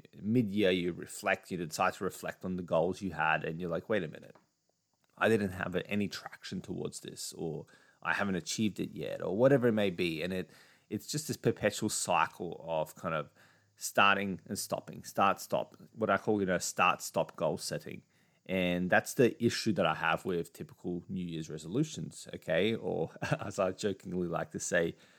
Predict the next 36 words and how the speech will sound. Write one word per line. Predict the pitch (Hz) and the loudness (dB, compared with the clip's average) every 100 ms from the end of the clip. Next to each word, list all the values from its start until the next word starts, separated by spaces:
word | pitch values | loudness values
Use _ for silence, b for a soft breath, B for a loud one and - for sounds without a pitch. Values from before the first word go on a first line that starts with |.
| b | b
a | 101 | -2
New | 98 101 | 2 2
Year's | 98 95 87 | 4 2 0
excuse | - - - - 120 104 - | -6 -8 -8 2 4 6 4
for | - 101 | 0 0
perpetual, | - - 107 - 104 90 87 b b | 0 2 2 4 0 0 -2 b b
you | - | -4
know, | 82 85 - - - | -2 -2 -6 -16 -10
start, | - - 80 - | -6 2 4 2
stop | - 87 - | -2 -4 -2
goal | 85 87 | -4 -6
setting, | - - 73 71 | -6 -10 -12 -14
so | - | -10
to | 80 | -10
speak. | 80 95 85 - _ b b b b b | -8 -8 -8 -12 _ b b b b b
And | 104 104 107 | 0 2 4
that's | 147 - | 4 6
what | |
I | 170 | 6
want | 156 135 | 6 4
to | |
talk | 110 - | -2 2
about | 117 - | 2 2
today. | - 78 82 - | -2 -6 -8 -12
And | - 98 98 95 | -6 -4 -2 -2
I'm | 101 | -2
not | 123 131 | 0 0
gonna | 151 | 0
kinda | 135 120 | 2 2
ramble | 95 92 90 | 4 4 2
on | 78 | -2
too | - 110 | -4 -4
much. | 95 82 - | -2 -2 2
I | 95 | 2
have | 104 | 2
done, | 95 | 0